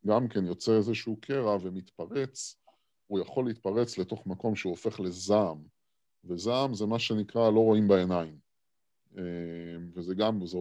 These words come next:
זה אותו מקום של, ש-, שמביא אותנו לאותה מציאות. אז כשכל אחד מה-,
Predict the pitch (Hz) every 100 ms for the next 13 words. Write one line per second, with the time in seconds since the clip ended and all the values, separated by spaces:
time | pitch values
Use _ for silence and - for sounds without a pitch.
0 | 87 92 90 - 101 95 107 101 - 92
1 | 90 - 92 90 85 - - 90 82 95
2 | 98 98 92 87 - 90 87 - 80 76
3 | _ _ _ _ _ _ _ _ _ _
4 | _ _ _ _ _ _ _ 104 - -
5 | - 156 165 - 156 156 135 113